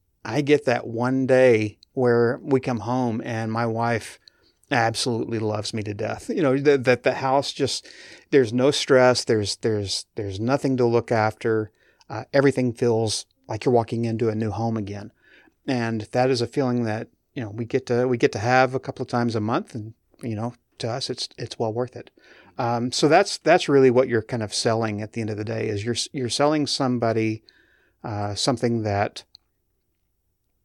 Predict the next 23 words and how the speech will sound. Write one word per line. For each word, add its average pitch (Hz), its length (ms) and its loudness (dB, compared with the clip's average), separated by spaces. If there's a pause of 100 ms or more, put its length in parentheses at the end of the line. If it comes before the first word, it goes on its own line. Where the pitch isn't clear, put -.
(100)
uh, - 60 -12 (160)
you, 180 320 0
you 160 240 2
need 165 200 8
to 151 60 6
have 131 260 4
a 127 80 6
unique 120 320 0
value 113 280 4
proposition, 107 720 -4
I 156 80 -4
think, 113 380 -8 (100)
um, 113 540 -6
especially 160 580 2
in 135 120 2
something 127 340 -2
li-, 123 100 -2
like 113 260 -2
lawn 120 280 0
care, 113 500 -4 (480)
uh, 107 300 -6
in 110 140 -8
landscaping, 117 1080 0